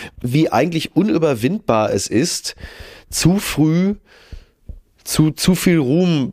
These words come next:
zu gelangen. Und dass das, dass ein Mensch das nicht, ein, der,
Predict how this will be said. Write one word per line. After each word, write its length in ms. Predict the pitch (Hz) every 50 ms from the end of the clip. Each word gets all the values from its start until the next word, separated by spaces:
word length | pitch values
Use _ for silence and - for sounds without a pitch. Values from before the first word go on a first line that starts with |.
| - _ -
zu 180 | - - 123
gelangen. 640 | 117 117 107 101 92 92 95 95 92 85 82 82 82 -
Und 320 | - - 131 127 - - 135
dass 160 | 139 - -
das, 240 | 147 135 - - -
dass 180 | 247 269 -
ein 160 | - - 151
Mensch 320 | 147 143 135 185 220 - -
das 220 | - 170 165 -
nicht, 520 | 175 180 196 - - - - 170 143 - -
ein, 200 | 139 143 127 -
der, 180 | - - 135 135